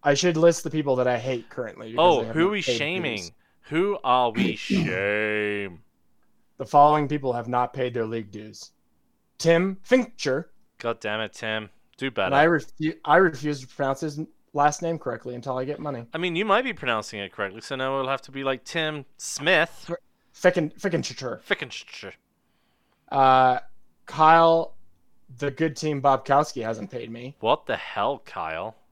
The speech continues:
Speaker 1: I mean, he, he should know this by now. Come
Speaker 2: Yeah,
Speaker 1: on.
Speaker 2: I mean, Kyle.
Speaker 1: Uh, the two-headed, the two-headed beast that is known as Cody and Chelsea Foster.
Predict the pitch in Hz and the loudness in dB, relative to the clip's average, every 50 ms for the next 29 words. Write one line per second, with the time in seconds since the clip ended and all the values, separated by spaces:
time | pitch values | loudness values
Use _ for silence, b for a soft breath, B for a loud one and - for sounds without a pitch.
0 | _ _ _ _ _ _ _ _ - 147 139 135 135 151 175 - - 165 190 214 | _ _ _ _ _ _ _ _ -2 -2 0 0 0 -2 -4 -8 -8 -6 -4 -4
1 | - - 180 214 220 - 196 170 160 165 160 156 139 127 113 113 - - - - | -4 -4 -6 -6 -6 -6 -4 -2 0 0 0 0 0 -2 -6 -8 -8 -12 -12 -12
2 | - - - - _ - 143 131 123 90 - - _ - 127 127 117 - _ _ | -14 -18 -20 -18 _ -8 -6 -4 -4 -4 -6 -10 _ -14 -12 -12 -12 -14 _ _
3 | - 160 123 82 69 - - - _ _ _ _ _ _ _ _ _ _ _ _ | 0 2 2 2 0 -8 -20 -20 _ _ _ _ _ _ _ _ _ _ _ _
4 | _ _ _ - 151 143 143 139 135 135 135 - - - - 151 139 151 151 147 | _ _ _ 2 4 6 6 6 6 4 0 -2 -8 -14 -12 -6 -2 0 2 2
5 | 143 135 - - 180 180 175 165 165 165 165 160 156 139 135 131 127 - - - | 0 -2 -2 0 2 2 4 4 4 4 6 6 4 4 2 -4 -14 -16 -20 -20
6 | _ _ _ _ _ _ _ _ - 143 147 139 139 - 170 165 156 160 160 156 | _ _ _ _ _ _ _ _ -8 -4 -2 -2 -2 0 0 0 2 2 2 0
7 | 139 127 - 147 151 156 151 - - 147 135 131 127 127 139 135 135 131 123 - | 0 0 2 2 2 2 2 0 0 0 2 0 0 -2 -2 0 0 0 -2 -4
8 | - - 151 143 139 135 131 127 117 - 143 135 127 - 123 104 - 139 135 131 | -4 -2 -2 0 0 0 -2 -4 -2 0 0 0 0 -2 -6 -8 -4 -4 -4 -4
9 | - - 107 110 127 143 | -6 -8 -12 -12 -12 -14